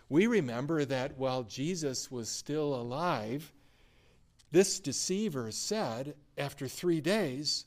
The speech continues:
I will rise again.'" "So what's gonna happen," they warned the governor,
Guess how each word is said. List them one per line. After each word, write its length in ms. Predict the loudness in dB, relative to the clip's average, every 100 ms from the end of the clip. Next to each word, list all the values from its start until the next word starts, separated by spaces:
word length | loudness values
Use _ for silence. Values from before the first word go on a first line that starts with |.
| -8
I 200 | -4 0
will 120 | 2
rise 380 | 2 0 -2 -4
again.'" 240 | -8 -10 -14 _ _ _ _ _ _ _ _ _ _ _ _
"So 160 | 8
what's 180 | 10 10
gonna 200 | 6 0
happen," 480 | 2 4 4 2 -4
they 100 | -2
warned 300 | 0 -2 -2
the 40 |
governor, 520 | -4 -4 -4 -4 -6